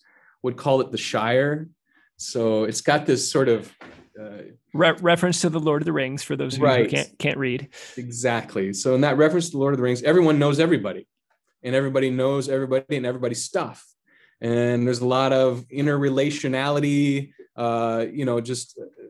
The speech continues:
Speaker 1: so big families, and that family gets married, and some members of that family get married,
Speaker 2: Yeah,
Speaker 1: and
Speaker 2: it's
Speaker 1: the
Speaker 2: 'cause your
Speaker 1: alliance
Speaker 2: mother was a Took. That's
Speaker 1: Right.
Speaker 2: what's
Speaker 1: <laughs>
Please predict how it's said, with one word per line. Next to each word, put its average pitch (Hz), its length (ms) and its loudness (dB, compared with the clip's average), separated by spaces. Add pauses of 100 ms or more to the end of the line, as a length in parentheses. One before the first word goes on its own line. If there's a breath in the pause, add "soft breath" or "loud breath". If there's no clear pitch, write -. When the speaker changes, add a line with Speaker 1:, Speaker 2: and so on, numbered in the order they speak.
(640)
Speaker 1:
so 131 180 0
big 151 300 4
families, 139 880 0 (440)
and 123 460 -4 (140)
that 135 220 -2
family 135 260 2
gets 131 180 -4
married, 131 480 2
and 113 180 -4 (120)
some 139 220 -2
members 135 260 2
of 127 40 -2
that 135 160 0
family 139 200 0
get 131 100 0
married, 127 180 2
Speaker 2:
Yeah, 139 80 -2
Speaker 1:
and - 120 -4
Speaker 2:
it's 156 120 0
Speaker 1:
the - 60 0
Speaker 2:
'cause 165 180 6
your 151 120 6
Speaker 1:
alliance 151 80 2
Speaker 2:
mother 175 320 6
was 147 200 2
a 135 80 -4
Took. 196 520 0 (360 loud breath)
That's 147 240 2
Speaker 1:
Right. 170 160 4
Speaker 2:
what's - 300 -4
Speaker 1:
<laughs> - 60 -20